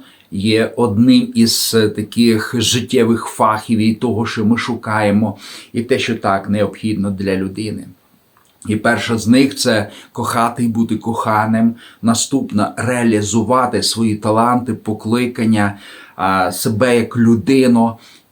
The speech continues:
І останнє — це, е, захист, і це Божа турбота про нас. Це те, що кожна людина, а, потребує. І тому, коли Бог дає нам дари, Бог дає нам таланти,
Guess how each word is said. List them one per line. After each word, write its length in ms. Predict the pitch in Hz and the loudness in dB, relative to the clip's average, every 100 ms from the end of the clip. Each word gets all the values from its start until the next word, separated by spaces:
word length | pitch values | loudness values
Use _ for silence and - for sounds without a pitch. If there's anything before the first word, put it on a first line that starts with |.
| 120 | 2
І 300 | 117 113 107 | 4 4 4
останнє — 640 | 107 101 - 123 113 104 | 0 -2 0 2 4 2
це, 560 | - 113 104 101 95 - 101 | 0 0 2 2 0 -4 -4
е, 180 | 98 92 | -4 -4
захист, 840 | 95 92 - 135 131 113 101 - 98 | -8 -4 0 0 0 -2 -2 -4 -2
і 140 | 95 | -4
це 600 | 95 - 107 104 101 101 113 104 - | -4 0 2 4 2 -2 -6 -12 -12
Божа 480 | 117 104 113 104 104 | -14 -4 -2 0 -2
турбота 580 | 113 104 90 107 - - | -2 -4 0 -2 -2 -6
про 200 | - 104 | 0 2
нас. 320 | 98 80 - | 2 0 -6
Це 100 | 135 | -6
те, 180 | - 165 | -2 -2
що 140 | 156 | -2
кожна 400 | - 147 135 131 | -2 -2 0 0
людина, 600 | 131 120 147 107 95 113 - - - - - | 0 0 0 2 2 0 -4 -16 -20 -20 -8
а, 140 | - 113 | -4 -2
потребує. 840 | 131 123 123 123 123 104 76 - - _ | 0 0 0 0 0 -2 -2 -8 -20 _
І 100 | 117 | -6
тому, 260 | 147 165 165 | 0 0 0
коли 280 | 139 143 135 | 2 2 2
Бог 380 | 98 139 120 - | 2 2 2 -2
дає 380 | 135 120 139 165 | 0 2 2 2
нам 240 | 143 98 98 | 2 0 0
дари, 680 | 104 101 110 151 147 92 87 110 | 0 0 2 4 4 2 -2 -4
Бог 240 | 107 98 | -4 -2
дає 340 | 107 113 135 | 0 2 4
нам 200 | 123 101 | 4 2
таланти, 800 | 101 117 107 123 143 135 - 92 | -2 -2 0 2 2 0 0 -4